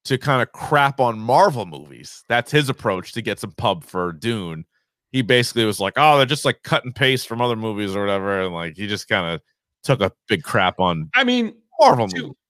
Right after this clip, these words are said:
Speaker 2: you mean, you have to a point, yeah. I mean, some of the origin stuff is pretty cookie cutter. It's that whole monomyth stuff, but it,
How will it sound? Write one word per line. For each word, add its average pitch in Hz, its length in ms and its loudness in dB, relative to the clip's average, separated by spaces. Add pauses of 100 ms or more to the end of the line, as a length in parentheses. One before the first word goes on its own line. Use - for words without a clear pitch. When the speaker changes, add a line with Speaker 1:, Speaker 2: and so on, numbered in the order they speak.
Speaker 2:
you 262 140 -4
mean, 254 160 2
you 247 120 4
have 240 200 2
to 226 160 4
a 185 80 6
point, 151 380 2
yeah. 117 340 4
I 135 80 2
mean, 139 160 0
some 160 180 4
of 156 80 2
the 139 120 4
origin 131 420 2
stuff 107 320 0
is 95 120 -12
pretty 110 220 -4
cookie 98 240 -10
cutter. 87 280 -6
It's 82 100 -16
that 101 140 0
whole 110 140 0
monomyth 101 480 -2
stuff, - 300 -10
but 117 120 0
it, - 160 -8